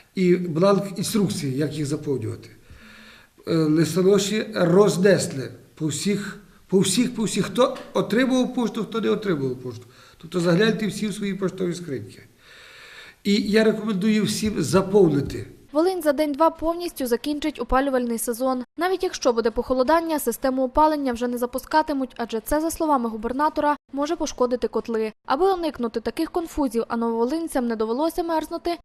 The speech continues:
Speaker 2: місто досі працює у звичному режимі. І тільки коли дозволять погодні умови, опалювальний період завершать.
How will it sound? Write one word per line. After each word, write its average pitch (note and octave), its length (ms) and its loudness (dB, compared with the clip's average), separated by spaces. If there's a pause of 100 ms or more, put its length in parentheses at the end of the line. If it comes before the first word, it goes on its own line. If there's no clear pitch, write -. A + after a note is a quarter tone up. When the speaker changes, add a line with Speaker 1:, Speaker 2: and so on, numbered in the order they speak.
Speaker 2:
місто E4+ 300 -4
досі C4+ 300 2
працює C4+ 420 -2
у B3 160 -4
звичному A#3+ 480 -4
режимі. A3+ 500 -4 (120)
І C4 60 -8
тільки E4+ 320 0
коли D#4+ 260 4
дозволять A3 420 -2
погодні B3 380 -2
умови, C#4+ 580 2
опалювальний D4+ 600 2
період A#3 420 2
завершать. A3 640 -4